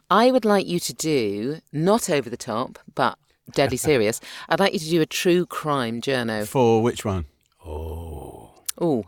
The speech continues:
Speaker 1: actually, good point. Which one? Well, because, actually, it's, I think it's more difficult to get the truth in the first one.
Speaker 2: True
Speaker 1: So the, um,
Speaker 3: Interesting. Yes, 'cause of the way it's written.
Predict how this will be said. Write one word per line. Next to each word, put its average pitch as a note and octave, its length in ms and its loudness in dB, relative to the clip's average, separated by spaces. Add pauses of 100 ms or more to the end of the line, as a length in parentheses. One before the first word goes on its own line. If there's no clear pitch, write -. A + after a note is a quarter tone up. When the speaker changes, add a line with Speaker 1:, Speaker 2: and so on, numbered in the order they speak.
(100)
Speaker 1:
actually, C3 260 -6
good - 100 -8
point. G2+ 260 -8 (360)
Which F3+ 260 -2
one? C#3+ 160 4
Well, E4 160 0
because, - 960 -4 (680)
actually, B3 380 4 (280)
it's, - 380 0
I A3+ 100 4
think D#4 160 -4
it's - 140 -4
more A#3 100 4
difficult C#3 800 0 (680)
to F3+ 120 0
get E3+ 300 2
the D#3+ 100 -2
truth - 840 -2 (280)
in C#3+ 320 0
the C#3+ 140 -2
first - 420 -2
one. A2+ 220 -6 (480)
Speaker 2:
True - 260 -18
Speaker 1:
So C3 260 2
the, C3 380 2
um, C3 220 0
Speaker 3:
Interesting. B2 340 -2 (100)
Yes, A#2+ 240 2
'cause A#2 160 -2
of A#2 80 -2
the A#2 80 2
way A#2+ 140 4
it's - 120 -2
written. F#2+ 340 -2